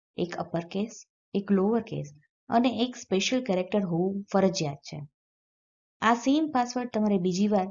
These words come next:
રીટાઇપ પાસવર્ડમાં નાખવાનો રહેશે અને સૌથી છેલ્લે તમને સ્ક્રીન પર દેખાતા વર્ડ્સ આપેલી જગ્યાએ ટાઇપ કરવાના રહેશે.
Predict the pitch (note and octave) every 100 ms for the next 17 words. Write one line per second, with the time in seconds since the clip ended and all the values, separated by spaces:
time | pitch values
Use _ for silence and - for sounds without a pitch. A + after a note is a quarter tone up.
0 | - F3+ A3 B3+ B3 A#3+ A#3+ - F#3 F#3
1 | G3+ G3 F3+ D#3+ D#3+ F3 F#3+ F3+ F#3 G3+
2 | A3+ _ _ _ - _ G#3+ G#3+ B3 C4+
3 | D#4+ D#4 A3 F3 C#3 D3 _ _ _ -
4 | A#3 B3+ B3+ B3 C4 D4 D#4+ C4 G#3 A3
5 | A#3 A3+ F3+ F3+ D3+ - _ _ _ _
6 | - A3+ B3+ D4 D4 G#3+ F3+ F#3+ G3 G#3
7 | G3+ G3+ - E3+ D#3 D3+ D3+ D3 -